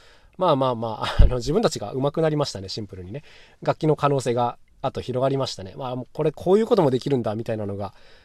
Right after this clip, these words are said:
レコーディングしながらすごくいろいろ発見することができたので、まあまあまあ、あの、全体としては前進してるっていう感じでいいんじゃないかという、こんな感じでございましたね。いやー、レコーディングって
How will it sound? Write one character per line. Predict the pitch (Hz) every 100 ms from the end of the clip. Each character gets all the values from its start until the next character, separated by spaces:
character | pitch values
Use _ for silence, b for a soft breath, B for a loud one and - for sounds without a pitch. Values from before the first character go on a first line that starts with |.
| b
レ | -
コ | 139
ー | 170
デ |
ィ |
ン | 180
グ |
し | 170 180
な | 196
が | 156
ら | 107
す | -
ご | 123
く | 117
い | 117
ろ | 117
い |
ろ | 113 107 - -
発 | - - 139
見 |
す | 120
る | 131
こ | 131
と | 110
が |
で | 104
き | 101
た | -
の | 107
で、 | 123 139 b b b b -
ま | 147
あ | 120
ま | 110
あ | 104
ま | 104 104
あ、 | 107
あ |
の、 | 117
全 | 110 170
体 | 214
と | 208
し | -
て |
は | 269 131 - - -
前 | 131 123
進 | 131
し | -
て | 202
る | 156
っ |
て | -
い | 113
う |
感 | - 110
じ | 107
で | 113 -
い | 139
い |
ん |
じ | 117
ゃ |
な | 113
い | 110
か | -
と | 110
い | 104
う、 | 98
こ | - 123
ん |
な | 117 117
感 | - 117
じ | 113
で | 107
ご | 120
ざ | 113
い | 113
ま | 113
し | -
た | 104
ね。 | - B B B B B -
い |
や | 156 160 170 170
ー、 |
レ | 165
コ | 165
ー |
デ | 175
ィ |
ン | 180
グ |
っ | 170
て | 165 143 135